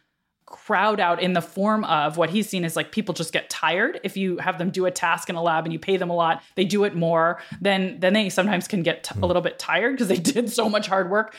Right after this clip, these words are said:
Speaker 1: and they'll sort of do a little bit less for a bit right after the payment is reduced. But it, it, it's probably almost exclusively driven by exhaustion, uh, due to exertion, and then quickly it comes back to the old levels, rather than what people were labeling as crowd out. And,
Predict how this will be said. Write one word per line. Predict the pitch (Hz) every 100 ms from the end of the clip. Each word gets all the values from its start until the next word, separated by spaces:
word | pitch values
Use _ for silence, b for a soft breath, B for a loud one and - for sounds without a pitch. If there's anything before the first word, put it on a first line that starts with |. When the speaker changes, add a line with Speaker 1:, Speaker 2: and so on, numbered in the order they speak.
| B
Speaker 1:
and | 196
they'll | 190 180
sort | 190 175
of | 156 b b -
do | 208
a | 190
little | 190 175
bit | 175 156
less | 165 185
for | - 196
a |
bit | 185 208 -
right | 170 165
after | 175 175
the | 160
payment | 180 170 165
is | 165
reduced. | 165 165 208 -
But | 190
it, | 180 -
it, | 180 -
it's | 185 -
probably | 208 185 185 185
almost | - 185 180 180
exclusively | 170 - - 202 202 208 175 170 156 151 B B -
driven | 185 180 175 165
by | 165 156 156
exhaustion, | 156 170 143 160 165 - - 202 202 - _
uh, | 190 -
due | 175
to | 170
exertion, | 170 156 180 190 196
and | 170
then | 165
quickly | - 196 - 175
it | 156 -
comes | 160 160
back | - 165 156
to | -
the | -
old | 170 160
levels, | 160 - - - b
rather | 185 180 170
than | 165
what | 165 160 -
people | - 160 -
were | -
labeling | 160 - 78 71
as | 73
crowd | - 78 76
out. | - - b b
And, | 202